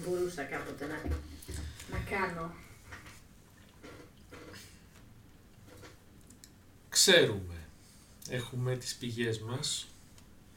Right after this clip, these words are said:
Speaker 2: και έχουμε να σας κάνουμε μια προσφορά που δεν νομίζω να θέλετε να αρνηθείτε.
Speaker 1: Για ρίχτε.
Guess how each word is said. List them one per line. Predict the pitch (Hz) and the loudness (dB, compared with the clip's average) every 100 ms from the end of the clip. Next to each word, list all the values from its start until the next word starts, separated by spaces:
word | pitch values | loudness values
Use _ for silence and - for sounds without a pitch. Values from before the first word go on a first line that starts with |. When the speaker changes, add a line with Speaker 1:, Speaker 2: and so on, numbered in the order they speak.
| - - - - - - - - | -20 -20 -20 -20 -18 -20 -20 -6
Speaker 2:
και | - | 2
έχουμε | 156 160 165 | 2 2 0
να | 160 | 0
σας | 151 | 0
κάνουμε | - 160 160 160 | 4 4 4 2
μια | 165 | 0
προσφορά | 165 151 156 156 160 165 160 - - | 0 -2 0 2 2 2 -4 -12 -8
που | 170 165 160 - - - - - - - 135 | -2 0 -2 -8 -18 -20 -16 -16 -16 -8 10
δεν | 202 | 12
νομίζω | 202 185 196 190 | 12 12 10 8
να | 170 | 4
θέλετε | 143 185 185 180 175 | 6 8 8 6 2
να | 170 | 4
αρνηθείτε. | 165 160 156 - 180 - 92 - - - - - - - - - - - - - - - - - - - - - - - - - - - - - - - - - - - - - - - - - - - - - - - - - - 196 | 4 2 -2 -2 -2 -2 -6 -8 -20 -20 -20 -20 -20 -20 -20 -20 -20 -20 -18 -18 -18 -20 -20 -20 -20 -20 -20 -20 -20 -20 -20 -20 -20 -20 -20 -20 -20 -20 -20 -20 -20 -20 -20 -20 -20 -20 -20 -20 -18 -18 -18 -16 -18 -18 -20 -20 -16 -8
Speaker 1:
Για | 196 | -2
ρίχτε. | 185 185 - | 0 0 6